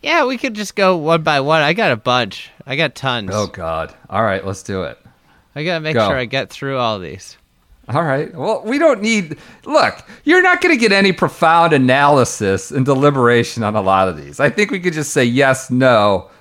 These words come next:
Speaker 2: over, under for a lot of this
Speaker 1: Yeah.
Speaker 2: stuff.
Speaker 1: Okay.
Speaker 2: All right.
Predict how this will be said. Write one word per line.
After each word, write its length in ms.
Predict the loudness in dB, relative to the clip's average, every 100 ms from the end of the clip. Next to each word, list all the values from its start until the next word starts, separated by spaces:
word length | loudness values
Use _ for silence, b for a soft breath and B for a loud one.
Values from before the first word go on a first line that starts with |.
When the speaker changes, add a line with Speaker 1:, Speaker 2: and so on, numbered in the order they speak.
| b
Speaker 2:
over, 360 | 2 2 2 2
under 400 | 2 2 0 -2
for 160 | -2 -2
a 80 |
lot 260 | 2 2 2
of 80 | -4
this 200 | -8 -4
Speaker 1:
Yeah. 260 | -2 -2
Speaker 2:
stuff. 100 | -4 _ _ _ _ -8 -2
Speaker 1:
Okay. 280 | 0 -2 -4 _ _ _ _
Speaker 2:
All 140 | 0 4
right. 200 | 2 0